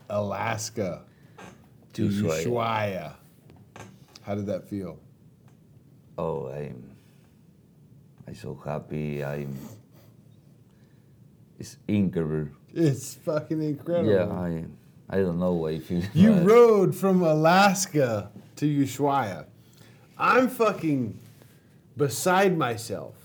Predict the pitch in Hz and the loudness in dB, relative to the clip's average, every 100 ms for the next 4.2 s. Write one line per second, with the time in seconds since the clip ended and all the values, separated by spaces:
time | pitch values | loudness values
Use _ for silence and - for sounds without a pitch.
0 | - _ - - - - - - - 110 | -20 _ -20 -20 -20 -20 -20 -14 -8 -4
1 | 151 180 190 165 147 135 120 107 - - | 4 8 8 8 4 2 -2 -6 -14 -20
2 | - - - - - - - - - 135 | -20 -20 -20 -20 -20 -20 -20 -20 -14 -6
3 | 127 175 190 180 160 147 175 185 185 143 | 6 8 8 6 6 8 8 8 4 -2
4 | 117 107 | -2 -4